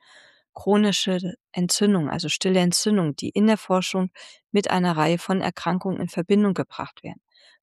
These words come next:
Von Typ zwei Diabetes über Herz-Kreislauf-Erkrankung bis hin zu neurodegenerativen Prozessen.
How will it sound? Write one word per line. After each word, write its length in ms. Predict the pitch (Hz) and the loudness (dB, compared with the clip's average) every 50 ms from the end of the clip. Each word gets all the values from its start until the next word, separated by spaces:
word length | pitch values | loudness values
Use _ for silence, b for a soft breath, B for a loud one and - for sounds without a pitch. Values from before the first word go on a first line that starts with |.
| _ _ | _ _
Von 180 | - 170 170 | -4 -4 -4
Typ 180 | - - 180 - | -4 -6 -8 -6
zwei 320 | - - - 180 175 180 185 | -6 -2 0 2 2 2 2
Diabetes 640 | - 196 196 185 175 - 185 175 - - 175 - - | 2 2 0 0 2 0 -4 -2 -2 -4 -6 -6 -6
über 220 | - 208 208 220 | -6 -2 0 0
Herz-Kreislauf-Erkrankung 1300 | 196 190 202 190 - - - - 175 180 - - 190 180 - - 170 - - 170 165 170 - 175 175 B B B B B B B B _ | 0 0 -2 -2 -2 -4 -2 0 0 0 0 -2 -4 -4 -2 -6 -6 -6 -6 -6 -6 -4 -4 -6 -6 B B B B B B B B _
bis 180 | - 214 - | -6 -6 -2
hin 160 | - 202 190 185 | 0 0 0 0
zu 140 | - - | 0 -2
neurodegenerativen 1400 | 180 170 165 165 175 185 - 185 180 175 - - 156 - - 156 151 156 156 143 - - - 143 143 - 135 - | 0 0 2 2 0 0 0 -2 -4 -4 -4 -8 -6 -4 -2 -2 -2 -2 -4 -6 -8 -6 -8 -8 -6 -6 -8 -8
Prozessen. 680 | - - - - - - 92 - - - - 123 - | -10 -14 -12 -10 -8 -6 -6 -6 -6 -6 -8 -12 -12